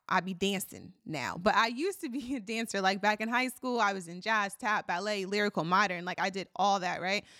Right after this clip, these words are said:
So back then, like, there was, you know, this whole thing when we're on stage, right? Obviously, you mess up, the show must go on. But we also knew as dancers that while we wanna get everything right, we wanna have all the choreography perfect,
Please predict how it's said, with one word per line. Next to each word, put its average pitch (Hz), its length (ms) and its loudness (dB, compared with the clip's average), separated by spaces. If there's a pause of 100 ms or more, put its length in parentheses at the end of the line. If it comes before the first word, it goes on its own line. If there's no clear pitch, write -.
(180)
So 247 400 2 (460)
back 254 340 0
then, 240 300 -2
like, 214 200 -2
there 220 160 -2
was, 214 240 -8
you 233 100 -4
know, 202 100 -4
this 190 180 -6
whole 254 220 2
thing 214 240 0
when 190 260 -4
we're 233 80 2
on 240 160 4
stage, 160 440 -4
right? 180 380 0
Obviously, 196 460 0
you 196 260 -6
mess 208 300 0
up, 285 220 2
the 214 80 0
show 214 200 -2
must 214 240 -2
go 202 140 -2
on. 170 240 -4 (260)
But 247 180 2 (140)
we 285 240 2
also 320 360 2
knew 214 640 -4
as 208 440 0 (220)
dancers 233 500 -4
that 196 300 2 (420)
while 277 320 2
we 330 120 2
wanna 339 320 -2
get 302 240 -6
everything 277 500 0
right, 220 260 0
we 240 100 0
wanna 262 240 2
have 262 240 0
all 208 180 4
the 240 100 -2
choreography 214 580 -2
perfect, 262 540 -2